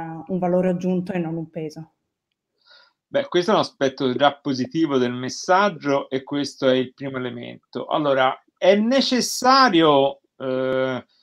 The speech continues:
Speaker 2: passami il termine, scusami, eh, uccidere il padre per poi tornare a casa?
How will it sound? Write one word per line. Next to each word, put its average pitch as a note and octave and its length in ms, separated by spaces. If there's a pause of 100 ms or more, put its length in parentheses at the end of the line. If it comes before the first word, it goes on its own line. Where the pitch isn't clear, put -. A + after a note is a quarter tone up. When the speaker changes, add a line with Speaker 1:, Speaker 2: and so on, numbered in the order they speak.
(800)
Speaker 2:
passami C#3+ 360
il C3+ 60
termine, C3+ 380
scusami, A#2 540
eh, C3 180 (240)
uccidere D#3 460
il C3 160
padre C#3 720
per B2+ 300
poi C3 560
tornare B2 380
a G#2+ 60
casa? A#2+ 540